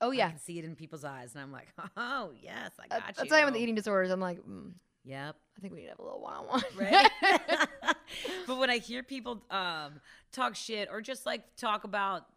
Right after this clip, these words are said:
Speaker 2: how somebody acted some way or did something or whatnot that was honestly maybe shitty.
Speaker 1: Yeah.
Speaker 2: And, and I, and I will know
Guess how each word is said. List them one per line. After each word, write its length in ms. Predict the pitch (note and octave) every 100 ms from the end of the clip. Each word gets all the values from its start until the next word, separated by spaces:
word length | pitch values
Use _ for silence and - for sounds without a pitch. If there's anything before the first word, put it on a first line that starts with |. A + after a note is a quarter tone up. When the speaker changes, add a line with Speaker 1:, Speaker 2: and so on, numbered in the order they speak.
| _
Speaker 2:
how 320 | F#3+ G3+ E3
somebody 540 | E3+ G3 F3+ F#3 E3+ C#3+ -
acted 300 | D#3+ - E3
some 220 | F3+ E3
way 260 | E3 E3 -
or 100 | D#3
did 300 | C3+ D#3 D3
something 680 | - D3 C#3+ C#3+ C#3 C#3 C#3
or 100 | C#3+
whatnot 460 | C#3 D3 C#3 C#3 -
that 180 | C#3+ -
was 200 | D3 C#3
honestly 320 | G3 A3 A3
maybe 180 | G3 F3
shitty. 500 | E3 C3+ B2+ C3+ E3+ - -
Speaker 1:
Yeah. 160 | C4+ A3 _ _ _
Speaker 2:
And, 760 | F3 F3 E3 D#3+ D#3 D#3 D#3+ C#3+ -
and 140 | D#3
I, 260 | D#3+ D#3 - -
and 160 | D#3 -
I 360 | D#3 D#3+ E3+ E3 -
will 180 | D#3+ D#3
know 640 | D3+ C#3+ C#3 C#3 C#3 C3